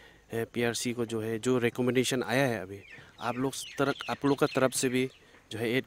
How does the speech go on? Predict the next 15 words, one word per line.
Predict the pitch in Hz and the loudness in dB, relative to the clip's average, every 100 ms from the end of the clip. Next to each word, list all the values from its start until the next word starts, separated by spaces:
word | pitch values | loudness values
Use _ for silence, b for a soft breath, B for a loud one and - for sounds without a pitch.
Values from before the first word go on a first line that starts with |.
| 110 | 0
ग्रीक-, | 131 156 - - | 2 2 0 -8
ग्रीन | 113 131 156 | 0 6 6
सिग्नल | - 127 127 | 6 4 4
दिया | 117 113 | 4 2
गया | 107 104 | 2 -2
है | 95 | -6
बोल | 95 92 | -10 -10
के, | - | -8
उसका | 92 104 - 139 | -6 -4 0 2
बारे | 120 110 | 4 2
में | 107 | -2
आपको | 98 117 | -4 -6
क्या | 110 104 | -4 -6
कहना | 98 92 | -8 -14
है? | 90 | -16